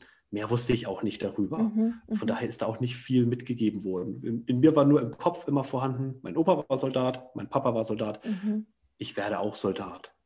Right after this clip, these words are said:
Speaker 2: Mhm,
Speaker 1: Ähm,
Speaker 2: mhm.
Speaker 1: zumindest gehe ich erstmal zur Bundeswehr. Damals wusste ich ja noch nicht, dass ich da zwölf Jahre bleibe.
Speaker 2: Mhm.
Speaker 1: Und was so aus meiner Familie mitgegeben wurde, da habe ich mir nicht so viel Gedanken damals
Speaker 2: Mhm.
Speaker 1: gemacht. Das war damals für mich so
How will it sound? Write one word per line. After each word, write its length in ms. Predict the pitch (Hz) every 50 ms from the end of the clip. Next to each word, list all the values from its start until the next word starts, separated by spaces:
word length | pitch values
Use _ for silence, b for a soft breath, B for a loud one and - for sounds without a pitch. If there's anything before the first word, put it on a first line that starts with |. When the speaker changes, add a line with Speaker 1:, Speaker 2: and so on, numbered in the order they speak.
| _ _
Speaker 2:
Mhm, 300 | 233 214 208 190 214 214 214
Speaker 1:
Ähm, 180 | 208 196 196 190
Speaker 2:
mhm. 380 | 214 196 208 214 220 220 - _ _ _ _ _ _ _
Speaker 1:
zumindest 520 | - - 113 117 113 113 - - - - _ _ _ _ _ _ _ _ _ _ _ _ _ _ _ _
gehe 320 | 127 127 131 127 - 127
ich 80 | 120 117
erstmal 300 | 117 113 - - 117 107
zur 100 | - 107
Bundeswehr. 420 | - 104 104 101 - - - 104
Damals 320 | - - 107 101 98 - -
wusste 200 | - - - 107
ich 60 | 98
ja 60 | 95
noch 120 | 95 92 -
nicht, 160 | 110 - -
dass 100 | 104 98
ich 80 | 98
da 100 | - 98
zwölf 260 | 95 - - 101 101 -
Jahre 180 | 92 92 95
bleibe. 320 | 90 - 98 101 101 147 B B B B B B B B B B B
Speaker 2:
Mhm. 200 | 226 226 123 117
Speaker 1:
Und 280 | 117 117 113 113 113 - - - _ _ _ _ _ _ _ _ _ _ _ _ _ _
was 220 | - 120 113 - -
so 180 | 131 135 147
aus 200 | 135 131 127 -
meiner 200 | - 120 120 120
Familie 440 | 120 - - 123 123 127 127 117 113
mitgegeben 640 | 113 131 127 - - 147 143 139 127 131 135 123 120
wurde, 520 | 131 135 139 135 131 135 131 135 B B B B B B B B B _ -
da 120 | - 107
habe 120 | 123 123 139
ich 80 | 127
mir 120 | 135 131 127
nicht 140 | 123 123
so 100 | 127 143
viel 140 | 139 - 139
Gedanken 320 | 127 113 117 131 156 151 113
damals 320 | 110 - 117 123 123 120
Speaker 2:
Mhm. 0 |
Speaker 1:
gemacht. 320 | 110 101 113 113 113 - -
Das 120 | 113 113
war 100 | 113 110
damals 280 | 117 117 110 113 110 -
für 120 | - 120
mich 260 | 113 120 120 120 -
so 320 | - 101 104 101 98 101